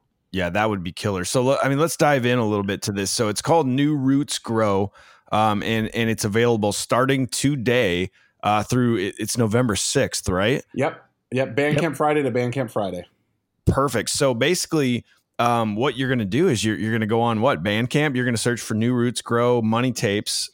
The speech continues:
Speaker 1: uh, and, and get that sucker download. And,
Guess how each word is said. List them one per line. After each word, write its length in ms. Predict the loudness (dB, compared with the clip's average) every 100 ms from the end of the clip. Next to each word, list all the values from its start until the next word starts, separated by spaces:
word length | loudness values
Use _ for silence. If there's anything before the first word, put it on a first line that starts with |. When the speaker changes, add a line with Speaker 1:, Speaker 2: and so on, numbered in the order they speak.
| -4
Speaker 1:
uh, 340 | 0 0 0 -2
and, 420 | -2 -2 -2 -6 _ _ _ -4
and 160 | -2
get 180 | -2 0
that 400 | 2 2 0 -8
sucker 320 | -2 -2 0
download. 400 | 0 0 2 2
And, 220 | 2 0